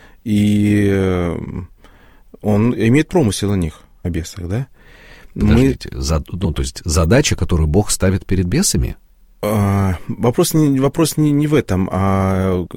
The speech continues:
Speaker 1: как задача? Мы и в Писании-то видим, что они могут обращаться к Богу с различными просьбами, он может их исполнять,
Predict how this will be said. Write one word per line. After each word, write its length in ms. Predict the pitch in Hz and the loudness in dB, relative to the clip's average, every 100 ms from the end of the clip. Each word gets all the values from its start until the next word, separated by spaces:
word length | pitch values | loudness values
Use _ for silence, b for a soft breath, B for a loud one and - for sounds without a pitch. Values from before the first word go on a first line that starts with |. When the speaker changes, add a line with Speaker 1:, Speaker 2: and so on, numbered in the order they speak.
| 82 - 90 | -10 -8 -6
Speaker 1:
как 160 | 107 | -6
задача? 520 | - 90 80 - 80 71 76 - | -2 -2 -2 -4 -6 -6 -10 -10
Мы 680 | 90 - 101 104 104 123 165 | -8 -4 -2 0 0 2 2
и 320 | 156 131 135 | 2 0 -2
в 60 | |
Писании-то 500 | - 151 165 147 139 | -2 -2 0 0 0
видим, 880 | 131 120 117 110 113 113 143 127 120 - B B | 0 0 0 -2 -4 -4 -2 0 -2 -4 B B
что 400 | - - 107 110 | -8 -2 0 2
они 200 | 110 123 | 2 2
могут 360 | 110 104 101 | 2 0 -2
обращаться 600 | 101 95 95 110 - 98 | -2 -4 -2 -2 -2 -4
к 40 | 87 | -2
Богу 460 | 98 135 120 98 - B B B B | 0 0 0 -4 -6 B B B B
с 200 | 92 - | -6 -2
различными 380 | 107 113 - 104 | 0 0 -2 -2
просьбами, 380 | 131 135 98 92 | 0 0 0 0
он 80 | |
может 240 | 101 104 - | 0 -2 -4
их 140 | 95 | -6
исполнять, 580 | 98 - 87 76 - - | -6 -6 -6 -6 -10 -18